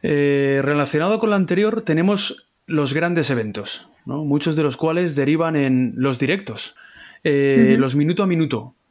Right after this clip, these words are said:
Speaker 1: ¿no? Es decir, pongo aquí ejemplos, lanzo, luego si queréis vosotros comentad más, eh, las elecciones, lotería de Navidad, la guerra de Ucrania,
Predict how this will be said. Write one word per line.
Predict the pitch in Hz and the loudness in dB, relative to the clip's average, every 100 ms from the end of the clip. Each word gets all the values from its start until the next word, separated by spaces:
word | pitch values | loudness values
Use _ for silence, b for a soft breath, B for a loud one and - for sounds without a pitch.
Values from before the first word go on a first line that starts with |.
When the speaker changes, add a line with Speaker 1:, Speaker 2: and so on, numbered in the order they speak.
| _ | _
Speaker 1:
¿no? | 139 156 170 | -8 -6 -4
Es | 131 | -4
decir, | 120 131 117 - 104 _ _ | -4 -4 -6 -10 -18 _ _
pongo | 143 143 | -4 -4
aquí | 139 | -2
ejemplos, | 139 139 123 113 120 | -2 -2 -2 -4 -4
lanzo, | 127 123 127 | -4 -4 -2
luego | 131 139 | -2 -2
si | 127 | -2
queréis | 135 135 127 | -2 -2 -2
vosotros | 120 123 127 - | -4 -4 -4 -2
comentad | 127 117 117 | -4 -2 -2
más, | 127 160 - B B B B B | -2 -4 -10 B B B B B
eh, | 131 | -4
las | 123 120 123 | -4 -2 -4
elecciones, | 117 - 151 143 143 139 - - - | -4 -2 0 0 -2 -4 -8 -10 -14
lotería | 127 127 131 127 | -8 -4 -2 -2
de | 123 | -2
Navidad, | 117 117 143 139 143 143 _ b b b b - | -2 -2 -2 0 -2 -6 _ b b b b -6
la | 127 | -4
guerra | 127 135 | -2 -2
de | 131 | -2
Ucrania, | 123 147 156 143 143 151 | -2 -4 -2 -2 -2 -4